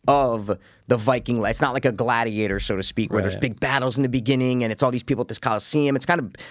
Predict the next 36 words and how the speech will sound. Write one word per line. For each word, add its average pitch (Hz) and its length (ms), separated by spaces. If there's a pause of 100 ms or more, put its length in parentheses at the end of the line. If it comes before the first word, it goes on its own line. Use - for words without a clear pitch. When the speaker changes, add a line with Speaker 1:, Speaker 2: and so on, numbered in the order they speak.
(280)
Speaker 1:
Gladiator 208 400
feels 156 220
bigger 101 540
Speaker 2:
Oh, 120 180
yeah. 107 120
Speaker 1:
than 139 300
this 143 260
does, 104 260
even 139 120
though 135 80
Gladiator 123 460
is 113 160
in 113 80
multiple 117 380
years 113 220
with 90 160
wars 117 360
and 107 60
stuff 107 160
like 104 120
that, 107 180
but 107 180 (100)
Speaker 2:
Yeah. 123 60 (440)
Speaker 1:
Gladiator 156 500
feels 127 260
bigger 127 380
than 110 360
this 135 260
movie. 110 220
This 131 160
movie 123 240
feels 104 320
really 123 500
small 90 300
scale. 69 400
Speaker 2:
Yeah. 101 240